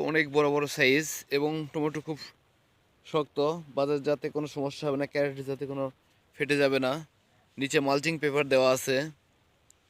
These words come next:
গাছের উচ্চতা প্রায় পাঁচ ফিট। এটা টমেটোটায় অন্যান্য জাতের তুলনায় একটু বড় সাইজ। এই যে আপনারা দেখতে পাচ্ছেন, অন্যান্য জাতের তুলনায়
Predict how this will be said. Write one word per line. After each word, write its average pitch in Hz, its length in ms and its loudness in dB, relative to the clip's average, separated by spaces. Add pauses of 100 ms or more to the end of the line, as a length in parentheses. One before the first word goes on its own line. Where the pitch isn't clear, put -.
(1700)
গাছের 143 380 0
উচ্চতা 147 400 0
প্রায় 135 340 2
পাঁচ 135 220 -2
ফিট। 135 360 2 (1900)
এটা 143 200 -2
টমেটোটায় 165 840 0 (1400)
অন্যান্য 165 340 0
জাতের 151 300 -2
তুলনায় 160 260 0
একটু 151 140 -4
বড় 139 200 2
সাইজ। 131 380 4 (1080)
এই 135 80 -6
যে 135 100 -6
আপনারা 135 260 -2
দেখতে 143 220 2
পাচ্ছেন, 135 360 -2 (1900)
অন্যান্য 151 340 -6
জাতের 139 280 2
তুলনায় 143 420 -4